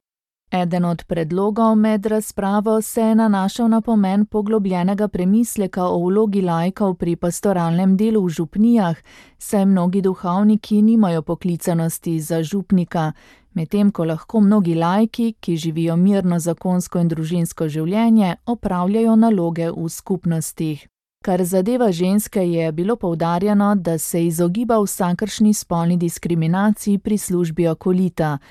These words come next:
Se bolj prizna njihov prispevek tudi v procesih odločanja ter se o poslušanju razmišlja kot pretežno ženski službi,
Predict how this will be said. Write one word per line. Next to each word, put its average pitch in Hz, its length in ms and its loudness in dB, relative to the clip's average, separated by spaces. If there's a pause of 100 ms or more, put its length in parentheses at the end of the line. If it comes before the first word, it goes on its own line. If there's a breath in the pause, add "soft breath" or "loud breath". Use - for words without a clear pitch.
(340 loud breath)
Se - 220 -4
bolj 175 260 2
prizna 170 500 0
njihov 170 460 0
prispevek 208 760 0
tudi 170 260 -4
v 165 80 -2
procesih 160 680 -4
odločanja 190 760 0 (180)
ter 247 160 -2
se 220 180 0
o 185 120 2
poslušanju 196 760 -2
razmišlja 208 600 -2
kot 180 220 -6
pretežno 196 640 -2
ženski 214 520 0
službi, 180 640 -2